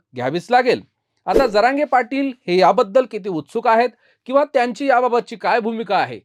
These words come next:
हेही आपल्याला लवकरच कळेल. मात्र लोकसभेच्या तोंडावर मराठा समाजाने जर असा निर्णय घेतला तर त्याचा फटका शासनाला बसू शकतो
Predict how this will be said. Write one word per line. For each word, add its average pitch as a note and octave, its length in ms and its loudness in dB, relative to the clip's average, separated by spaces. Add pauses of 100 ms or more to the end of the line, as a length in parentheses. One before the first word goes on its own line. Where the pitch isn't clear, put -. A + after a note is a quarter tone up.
(260)
हेही A3 220 0
आपल्याला G3+ 380 2
लवकरच G#3+ 480 -2
कळेल. G2 200 -14 (520)
मात्र C#3 300 -8
लोकसभेच्या G#3+ 680 0
तोंडावर G#3 580 0 (260)
मराठा G3+ 380 0
समाजाने G3 500 -2
जर E3+ 140 -4
असा D3+ 200 -6
निर्णय C3+ 320 -10
घेतला D#3 420 0 (280)
तर C3+ 80 -8
त्याचा C3+ 380 -2
फटका F#3+ 380 0
शासनाला D3+ 520 -4
बसू A#2+ 260 -12
शकतो A#3 500 2